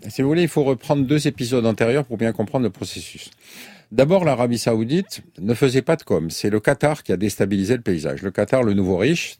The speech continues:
qui voulait, qui a commencé très vite à utiliser son argent pour une, un soft power dont on constate les effets en France, vous savez, l'achat du P S G, euh, la création de chaînes Al Jazeera, et cetera.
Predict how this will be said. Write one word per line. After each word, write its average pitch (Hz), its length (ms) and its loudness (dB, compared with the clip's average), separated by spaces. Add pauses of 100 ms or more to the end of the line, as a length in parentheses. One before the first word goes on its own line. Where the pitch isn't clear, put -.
(140)
qui - 100 -16
voulait, 95 240 -2
qui - 100 -2
a 82 60 0
commencé 82 420 -2
très - 220 -6
vite 107 280 -4
à 67 140 0 (640)
utiliser 107 460 0
son 107 180 0
argent 98 360 2
pour 104 160 2
une, 92 100 2 (340)
un 113 140 4
soft 113 300 0
power 117 320 4
dont 92 180 -2
on 90 80 -2
constate 90 400 -2
les 85 140 -2
effets 85 180 -2
en 76 80 0
France, 147 300 0
vous - 60 -12
savez, 95 260 0
l'achat 85 260 -2
du 78 80 -8
P 87 140 -4
S 78 100 0
G, 87 160 -4
euh, 95 460 0
la 80 120 -6
création 85 400 -4
de 82 140 -4
chaînes 76 380 -6
Al 82 140 -4
Jazeera, 85 360 -2
et 117 60 -2
cetera. 185 320 0